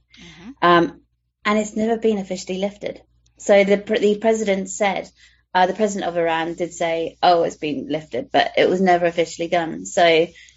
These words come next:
Speaker 2: people, especially religious leaders in that country, are still like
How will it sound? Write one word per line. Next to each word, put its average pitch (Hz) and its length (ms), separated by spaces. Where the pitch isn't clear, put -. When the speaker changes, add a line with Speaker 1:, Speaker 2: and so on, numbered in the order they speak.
Speaker 2:
people, 185 520
especially 196 440
religious 190 560
leaders 165 280
in 165 80
that 156 120
country, 190 640
are 175 100
still 165 320
like 156 360